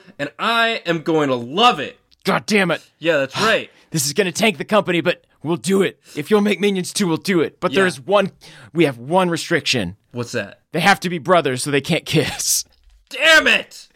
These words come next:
Speaker 2: <laughs>
Speaker 1: I didn't think of that.
Speaker 2: <laughs> But fine. I
Speaker 1: But
Speaker 2: need it so
Speaker 1: fine.
Speaker 2: bad.
Speaker 1: All right, you drive a hard bargain.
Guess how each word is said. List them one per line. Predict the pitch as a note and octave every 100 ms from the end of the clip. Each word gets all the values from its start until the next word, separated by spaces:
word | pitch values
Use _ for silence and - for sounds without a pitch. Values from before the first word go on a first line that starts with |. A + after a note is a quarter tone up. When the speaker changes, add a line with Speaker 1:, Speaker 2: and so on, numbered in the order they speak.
| -
Speaker 2:
<laughs> | C#4+ F#3 - - - B3+ B3+ _ _ _ _ -
Speaker 1:
I | B2+
didn't | C#3 D#3+
think | B2+ - A3 G3+
of | C#3
that. | C#3 A#2+ G2+ - _ _ _ _ _ -
Speaker 2:
<laughs> | G#3 - - A3+ - _ _ _ - F#3+ - G#3+ -
But | F#3+
fine. | - G3+ F#3 D#3+ C3 - - G#3 -
I | G#3+
Speaker 1:
But | G3+
Speaker 2:
need | G3
it | F#3
so | D3+ F#3
Speaker 1:
fine. | F3+
Speaker 2:
bad. | F3 E3 C3 A#2 - _
Speaker 1:
All | B2+ B2
right, | A#2
you | B2 C3
drive | C3 F3+ F#3 E3+
a | D#3+
hard | D3+ D#3 D#3 B2
bargain. | C#3 C3 A#2+ A2+ G#2